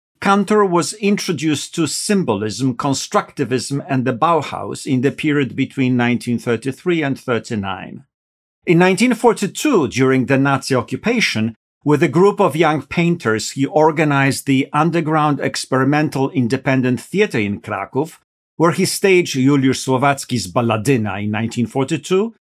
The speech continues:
and Stanisław Wyspiański's The Return of Odysseus, nineteen forty-four, in private apartments.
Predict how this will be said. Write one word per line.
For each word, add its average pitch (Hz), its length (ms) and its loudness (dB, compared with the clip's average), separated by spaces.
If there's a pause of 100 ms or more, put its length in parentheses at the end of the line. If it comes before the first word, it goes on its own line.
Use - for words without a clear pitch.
(140)
and 175 160 2
Stanisław 196 580 2
Wyspiański's 160 1120 -2
The 143 180 0
Return 147 380 2
of 131 140 2
Odysseus, 120 760 -2
nineteen 120 420 -2
forty-four, 143 720 -2 (220)
in 185 200 2
private 113 520 -2
apartments. - 920 -4